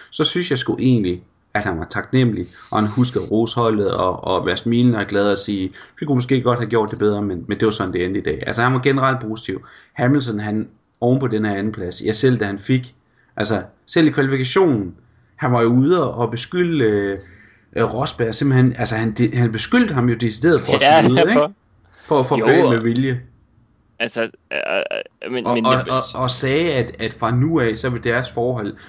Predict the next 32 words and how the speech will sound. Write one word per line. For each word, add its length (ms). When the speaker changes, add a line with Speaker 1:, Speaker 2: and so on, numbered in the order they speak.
Speaker 1:
det 100
vil 80
være 220
ren 260
sennep 480
rost, 300
ikke? 140
Speaker 2:
Men 120
så 220
du 80
hans 280
opførsel 600
op 200
på 160
podiet? 460
Altså, 220
det 140
var 120
helt 340
til 180
grin, 300
at 80
han 140
ikke 60
engang 260
kunne 120
smile. 600
Altså, 180
hvad 140
fanden 260
sker 500
der? 100